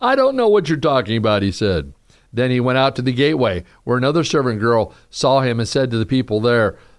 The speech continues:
'This fellow is with Jesus of Nazareth.' He denied it again with an oath. 'I don't know the man.' After a little while, those standing there went up,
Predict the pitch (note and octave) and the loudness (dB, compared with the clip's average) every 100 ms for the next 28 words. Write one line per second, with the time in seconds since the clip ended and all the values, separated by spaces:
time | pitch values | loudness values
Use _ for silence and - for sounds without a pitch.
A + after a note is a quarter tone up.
0 | _ F#3 G3+ F3 C#3+ D3+ D3+ D#3 C#3+ C3 | _ -4 0 2 4 4 2 0 -2 -2
1 | F#3 F#3 G3+ G3 G#3+ A#3+ F#3+ G#2 - _ | -2 0 0 0 0 0 0 -4 -6 _
2 | _ _ F3 D3 C#3+ C#3 D3+ D#3 D3+ A#3 | _ _ -2 0 2 0 2 0 0 0
3 | F#3+ D3+ F3+ G3 C#4 A#3+ - - _ _ | 0 -2 0 0 2 0 -4 -14 _ _
4 | - D#3+ F3+ F3+ C#3+ C#3+ E3+ F3+ A#2+ A2 | -4 0 2 0 0 2 2 0 -2 -2
5 | C3 D#3+ B2+ A2+ A2+ F#2+ D#2+ D2 C#2 _ | 0 2 0 0 0 0 -2 -8 -16 _
6 | _ _ - A2+ B2 B2 C3 D3+ C#3 D3+ | _ _ -8 -4 -2 0 0 2 2 2
7 | D#3+ C3 B2 - C#3 C#3+ C#3 F3 C3+ C3+ | 2 2 0 0 0 0 0 0 0 0
8 | F3+ | -2